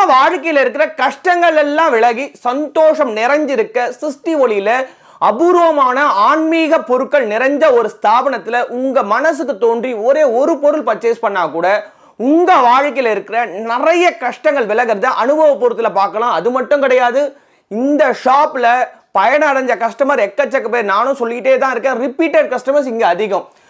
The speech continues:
So, அதுல நீங்க ஒருத்தரா மாறணும்னா மறவாது சிருஷ்டி ஒளி சேனலை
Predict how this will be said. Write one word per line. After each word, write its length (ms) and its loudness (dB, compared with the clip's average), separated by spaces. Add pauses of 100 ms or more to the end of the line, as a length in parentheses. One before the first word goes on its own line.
(160)
So, 80 4 (140)
அதுல 240 2 (100)
நீங்க 200 2 (100)
ஒருத்தரா 340 0 (120)
மாறணும்னா 460 0 (200)
மறவாது 600 2 (140)
சிருஷ்டி 300 -6
ஒளி 200 0
சேனலை 300 2